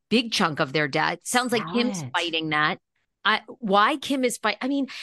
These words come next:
Speaker 1: Kim's just such not a likable person. And I think ten years ago when we first saw her, you know, I mean,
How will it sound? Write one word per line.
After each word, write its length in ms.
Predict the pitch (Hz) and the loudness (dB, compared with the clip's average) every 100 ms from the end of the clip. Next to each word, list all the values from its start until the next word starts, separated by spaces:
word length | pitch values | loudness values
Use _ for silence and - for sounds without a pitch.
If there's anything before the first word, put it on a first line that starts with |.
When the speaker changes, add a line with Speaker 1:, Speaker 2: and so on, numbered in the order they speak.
| - - | -14 -8
Speaker 1:
Kim's 320 | - 392 440 | 0 0 0
just 260 | - 294 - | -2 -2 -2
such 280 | 277 - 220 | -4 -4 0
not 320 | 240 240 233 | 2 2 2
a 100 | 190 | 0
likable 720 | 180 170 208 214 208 185 165 | 2 2 2 0 2 4 2
person. 500 | - 214 220 175 151 | 2 -2 -2 -2 -4
And 140 | 170 | -2
I 140 | 196 196 254 | -2 -2 -2
think 280 | 247 240 - _ _ _ _ _ _ _ _ - | -2 -4 -14 _ _ _ _ _ _ _ _ -6
ten 240 | 226 220 | -2 2
years 260 | 220 285 233 | 4 4 4
ago 320 | 185 175 180 | 4 4 2
when 160 | 185 | 0
we 80 | 180 | -2
first 380 | 175 226 262 - | -2 0 0 0
saw 220 | 190 170 | 2 2
her, 100 | 180 | 0
you 160 | 226 466 | -2 0
know, 260 | 320 339 330 | 0 0 -2
I 60 | |
mean, 260 | 311 311 | -2 -4